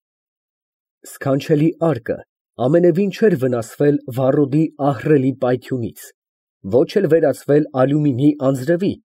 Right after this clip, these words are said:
ինչպես ոմանք վախենում էին։ Մի խոսքով, արկի ներսում համարյա ոչ մի անկարգություն տեղի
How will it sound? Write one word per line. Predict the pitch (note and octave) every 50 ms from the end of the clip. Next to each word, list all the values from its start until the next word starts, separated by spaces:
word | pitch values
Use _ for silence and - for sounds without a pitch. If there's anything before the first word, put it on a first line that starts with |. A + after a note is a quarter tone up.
| _ _ -
ինչպես | A3 F#3+ - - - G#3 E3 - A#2 B2+
ոմանք | D#3 D#3 D3 C#3 C3+ C3 - -
վախենում | A#2 A#2 A2+ - C3+ A#2+ G#2+ F#2 E2 -
էին։ | - - - - _ _ _ _ _ _ _ _ _ _ _ _ _ _ _ _ _ _ _ _ -
Մի | - - F#3 -
խոսքով, | F#3+ F3+ - - - - - - - _ _ _ _ _ _ _ _ _ _ _ _ _ _
արկի | - G#2+ A2+ A2+ - - G#3+ G#3+
ներսում | G#3 F3+ - - - G#3+ F#3+ D3+
համարյա | C#3+ C#3+ C#3+ B2+ A2+ A2 B2 C#3 D3 C#3+ _ _ _ - B2 A2
ոչ | A#2 D#3+ F3+ - - -
մի | E3+ E3 E3 - -
անկարգություն | C3+ C#3+ D3 D3 D3 C#3 B2 - - C3+ A#2 - - C#3+ C3 -
տեղի | D3 C#3+ A#2+ C#3